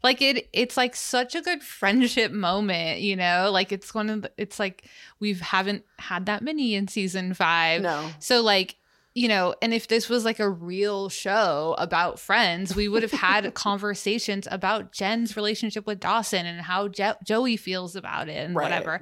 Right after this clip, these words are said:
Speaker 1: Instead of having to have this stupid Professor Wilder or, like, those
Speaker 2: Nonsense.
Speaker 1: two dumb guys in the band or,
Speaker 2: Yeah.
Speaker 1: like, three hundred frat boys.
Speaker 2: Or, or that episode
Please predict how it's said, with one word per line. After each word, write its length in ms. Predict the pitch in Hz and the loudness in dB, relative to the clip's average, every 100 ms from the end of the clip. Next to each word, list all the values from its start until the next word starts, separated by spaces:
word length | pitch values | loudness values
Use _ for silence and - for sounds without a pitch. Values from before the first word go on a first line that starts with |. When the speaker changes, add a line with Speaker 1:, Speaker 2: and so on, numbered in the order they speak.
| - - | -8 -18
Speaker 1:
Instead 160 | - 226 | -8 -4
of 60 | |
having 180 | 247 262 | -2 -2
to 180 | 254 240 - | -4 -6 -8
have 320 | - 220 220 | -2 -2 -2
this 200 | 196 - | -6 -8
stupid 380 | - 220 233 247 | -8 -6 -4 -4
Professor 400 | 220 240 247 240 | -2 -2 -2 0
Wilder 560 | 175 240 233 185 170 | 2 2 4 2 2
or, 60 | 165 | 2
like, 220 | 160 165 - - | 0 -2 -8 -8
those 300 | 180 208 135 | -2 0 0
Speaker 2:
Nonsense. 100 | 156 | -2
Speaker 1:
two 260 | - 262 262 190 - | 0 0 0 -2 0
dumb 260 | 190 220 | 2 2
guys 320 | 226 226 233 | 4 4 4
in 140 | 233 220 | 2 0
the 80 | 214 | 2
band 500 | 208 247 233 196 190 | 4 4 4 2 2
or, 160 | 208 | 2
Speaker 2:
Yeah. 80 | 220 | 4
Speaker 1:
like, 200 | 208 208 - - - _ _ - _ _ _ - | 2 0 -4 -20 -20 _ _ -20 _ _ _ -12
three 300 | 202 247 269 | -2 2 2
hundred 440 | 214 240 240 269 | 4 4 4 2
frat 400 | - - 226 285 | 0 2 4 4
boys. 840 | - 202 175 135 139 151 - - - - _ _ - | 2 0 2 0 -4 -10 -12 -12 -12 -16 _ _ 0
Speaker 2:
Or, 100 | 233 | 2
or 260 | 240 233 226 | 6 6 6
that 240 | 214 196 | 6 6
episode 640 | - 202 220 - 202 202 | 4 2 2 2 2 2